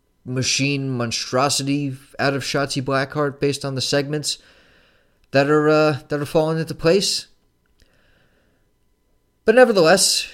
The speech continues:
Shotzi's team would, uh, would not go without obstacle in this matchup because Indy Hartwell just backing up the remaining members of her team.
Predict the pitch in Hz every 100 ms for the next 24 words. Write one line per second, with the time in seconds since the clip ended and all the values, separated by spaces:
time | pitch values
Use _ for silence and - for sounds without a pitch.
0 | - - 165 165 175 190 185 160 - -
1 | - 165 175 185 135 135 131 131 135 123
2 | _ _ _ _ _ _ _ _ _ _
3 | _ _ _ _ _ _ _ _ _ _
4 | _ _ _ _ _ _ _ 117 170 196
5 | 220 - 208 202 185 175 170 165 131 156
6 | - - - 98 98 - 117 113 - 110
7 | 110 123 110 117 120 113 - 220 208 143
8 | 151 127 113 95 98 131 - 131 135 127
9 | 123 - 117 110 120 120 117 117 117 113
10 | 107 107 107 107 - - 165 156 151